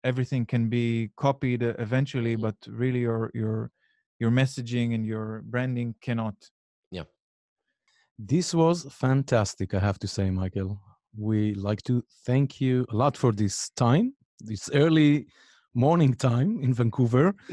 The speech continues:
Speaker 3: <laughs> to answer our questions. Um, but we really like the insightful, uh, the new insights, actually, that you provided here.
Speaker 2: Well, thanks, guys. This is, this is fantastic.
Speaker 3: We would like to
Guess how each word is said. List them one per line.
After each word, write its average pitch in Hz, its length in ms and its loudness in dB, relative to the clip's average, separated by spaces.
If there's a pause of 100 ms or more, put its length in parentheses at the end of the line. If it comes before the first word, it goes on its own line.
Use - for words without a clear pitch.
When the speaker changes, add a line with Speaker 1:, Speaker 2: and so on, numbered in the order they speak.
(100)
Speaker 3:
<laughs> - 280 -12
to 160 160 4
answer 170 320 2
our 156 200 4
questions. 151 720 -2
Um, 131 560 2 (440)
but 131 260 0
we 131 180 2
really 147 480 4
like 127 360 0
the 127 100 0
insightful, 123 1040 0
uh, 117 400 0
the 107 80 -2
new 151 240 6
insights, 110 580 0
actually, 98 300 -4
that 101 160 -4
you 120 80 0
provided 104 520 0
here. 101 280 -6 (640)
Speaker 2:
Well, 107 80 6
thanks, 147 240 0
guys. 110 240 0
This 110 280 0
is, 110 260 -2
this 95 140 -6
is 92 60 -4
fantastic. 87 720 -2 (760)
Speaker 3:
We 113 160 2
would 104 100 -2
like 107 320 2
to 107 480 4